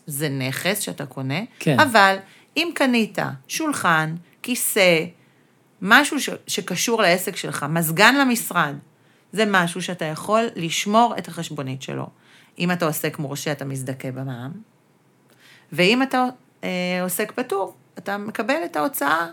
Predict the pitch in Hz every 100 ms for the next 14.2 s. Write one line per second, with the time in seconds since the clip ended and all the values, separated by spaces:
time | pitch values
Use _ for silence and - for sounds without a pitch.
0 | - 233 214 254 269 302 302 330 240 220
1 | 196 214 208 202 202 294 285 302 277 330
2 | 320 - - - - - 208 208 - 214
3 | 196 302 311 - - - _ - 165 190
4 | 196 196 - 185 226 247 254 - - -
5 | - - 156 110 113 _ _ _ _ -
6 | 156 120 208 254 226 190 185 180 175 -
7 | - 147 156 160 - 160 156 165 165 156
8 | 117 143 - 147 151 143 143 143 131 113
9 | - - 208 - - - 180 175 170 165
10 | 180 185 - 170 - 131 196 208 185 143
11 | 165 156 151 135 147 143 135 180 190 190
12 | 180 143 175 143 - 147 135 143 127 151
13 | 151 135 131 123 131 123 - 117 127 113
14 | -